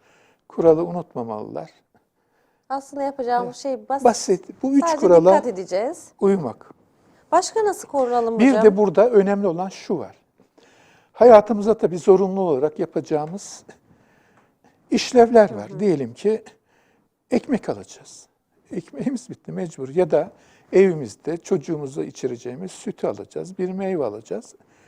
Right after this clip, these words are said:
Speaker 1: Burada süre, e, buralar tabii satılan yerler daha çok kalabalık, fazla insanın olduğu yerler.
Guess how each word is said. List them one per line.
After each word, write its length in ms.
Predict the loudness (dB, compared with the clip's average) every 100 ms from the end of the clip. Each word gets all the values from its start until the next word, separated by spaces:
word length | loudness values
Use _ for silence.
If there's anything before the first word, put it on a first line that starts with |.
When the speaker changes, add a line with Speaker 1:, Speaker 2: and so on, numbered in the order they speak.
| _ _ -6
Speaker 1:
Burada 260 | -4 -2
süre, 280 | -4 -2 -2 -4 _ _ _ _ _ _ _
e, 800 | -10 -6 -6 -6 -8 -10 -12 -8
buralar 400 | -4 -2 0 -2
tabii 180 | -4 -10
satılan 460 | -8 -10 -8 -10 -8
yerler 460 | -8 -10 -10 -10
daha 200 | -8 -8
çok 260 | -8 -16 -16
kalabalık, 540 | -10 -8 -6 -8 -12
fazla 340 | -8 -8 -8 -12
insanın 460 | -14 -16 -16 -16
olduğu 400 | -14 -16 -12 -12
yerler. 500 | -12 -14 -20 _ _